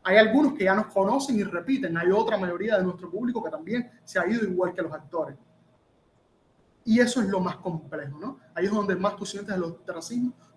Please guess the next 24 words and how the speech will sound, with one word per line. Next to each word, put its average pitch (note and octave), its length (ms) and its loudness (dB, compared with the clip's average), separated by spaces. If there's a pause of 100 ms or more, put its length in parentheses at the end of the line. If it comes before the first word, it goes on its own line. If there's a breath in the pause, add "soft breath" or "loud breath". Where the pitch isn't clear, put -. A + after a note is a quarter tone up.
(180)
cuando E3+ 240 -4
tienes G3 180 -4
que G#3 80 -12
hacer G#3 200 -6
una, G3+ 460 -2
una G3 180 -4
función G3 360 -12
para F3 220 -4
pocos F#3+ 240 0
espectadores, F3+ 640 -2 (1600)
aunque F#3 220 4
los F#3 100 4
espectadores, F3+ 600 2
los F3+ 140 0
que E3+ 120 -4
van, G#3 220 2
te G3+ 80 -2
ayudan G3 260 4
a - 40 -4
hacer F3 200 -8
promo A3+ 400 2
y F#3+ 40 2
lo E3 100 0
comparten, A3 580 -2